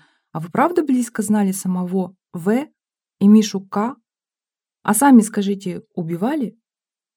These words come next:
Супермен в таких случаях отшучивается, и если журналисточка хорошенькая,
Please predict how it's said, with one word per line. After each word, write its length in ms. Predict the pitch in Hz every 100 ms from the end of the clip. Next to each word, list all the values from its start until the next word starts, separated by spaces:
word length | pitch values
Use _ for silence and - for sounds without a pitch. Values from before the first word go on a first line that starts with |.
| _ _ _ _ _
Супермен 480 | - 240 277 330 349
в 40 |
таких 300 | - 269 277
случаях 420 | - 277 262 233 214
отшучивается, 800 | 202 311 320 - 190 175 -
и 80 | 185
если 300 | 196 240 233
журналисточка 760 | 214 214 214 220 226 208 - 196
хорошенькая, 880 | 202 196 285 302 233 208 175 170